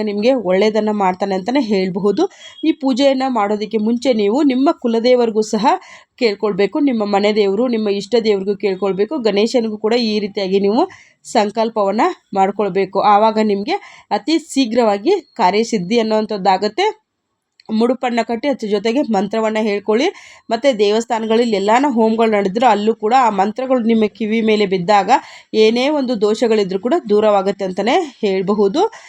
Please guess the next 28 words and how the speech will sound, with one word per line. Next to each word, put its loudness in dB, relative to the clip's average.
ವಿಡಿಯೋ 2
ಇಷ್ಟ -4
ಆದ್ರೆ 2
ಲೈಕ್ 0
ಮಾಡಿ, 0
ಶೇರ್ -2
ಮಾಡಿ, 0
ಸಬ್ಸ್ಕ್ರೈಬ್ -6
ಮಾಡ್ಕೊಂಡು 0
ಸ್ವಾತಿ 0
ಗಂಗಾ 0
ಕನ್ನಡ -4
YouTube -2
ಚಾನೆಲ್ 2
ಎಲ್ಲರೂ 0
ಸಪೋರ್ಟ್ -4
ಮಾಡಿ 0
ಅಂತೇಳಿ 0
ಕೇಳ್ಕೊಳ್ತೀನಿ. -2
ನಿಮ್ಗೆ, -2
ಆ, 0
ಏನ್ 2
ಅನಿಸ್ತು -2
ಅನ್ನೋದನ್ನ 0
ಖಂಡಿತವಾಗ್ಲೂ -2
ಕಾಮೆಂಟಲ್ಲಿ -2
ಬರ್ದು 0
ತಿಳಿಸಿ. -2